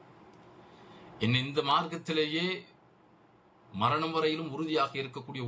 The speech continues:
உள்ளத்தை கொடுப்பவனும் ரப்பு. அல்லாஹ்கிட்ட நான் அதைத்தான் கேட்கிறேன், வேற எதையும் நான் கேட்கல. ஆனா என்னை அந்த ஒரு இரவு படுத்தின அந்த பாடு இருக்குதே, இந்த சுமைகளோடு தான் நாளை நீங்கள் எல்லோரும் மறுமையிலே அல்லாஹ்வை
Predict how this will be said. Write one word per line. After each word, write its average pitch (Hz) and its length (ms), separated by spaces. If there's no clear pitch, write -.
உள்ளத்தை 165 360
கொடுப்பவனும் 147 580
ரப்பு. 113 260
அல்லாஹ்கிட்ட 117 400
நான் 110 100
அதைத்தான் 123 340
கேட்கிறேன், 90 320
வேற 104 160
எதையும் 135 360
நான் 113 180
கேட்கல. 92 240
ஆனா 107 160
என்னை 110 160
அந்த 107 160
ஒரு 117 280
இரவு 147 260
படுத்தின 117 500
அந்த 92 200
பாடு 117 240
இருக்குதே, 95 420
இந்த 147 220
சுமைகளோடு 160 640
தான் 160 180
நாளை 135 220
நீங்கள் 120 340
எல்லோரும் 120 380
மறுமையிலே 120 540
அல்லாஹ்வை 107 400